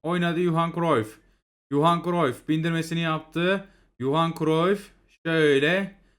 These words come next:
Eto'o. Eto'dan Del Piero. Rummenigge hadi be. Del Piero doksan dokuz kullanıyor bunu.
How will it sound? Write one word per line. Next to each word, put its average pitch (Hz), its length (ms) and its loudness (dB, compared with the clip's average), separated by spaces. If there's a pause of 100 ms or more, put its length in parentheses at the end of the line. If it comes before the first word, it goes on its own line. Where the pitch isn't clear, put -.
(160)
Eto'o. 160 640 2 (480)
Eto'dan 160 500 0
Del 151 220 2
Piero. 165 600 0 (300)
Rummenigge 247 840 6
hadi 208 400 6
be. 160 640 4 (340)
Del 156 240 -2
Piero 196 600 2 (180)
doksan 185 440 -2
dokuz 185 320 -4
kullanıyor 147 500 0
bunu. 147 320 -2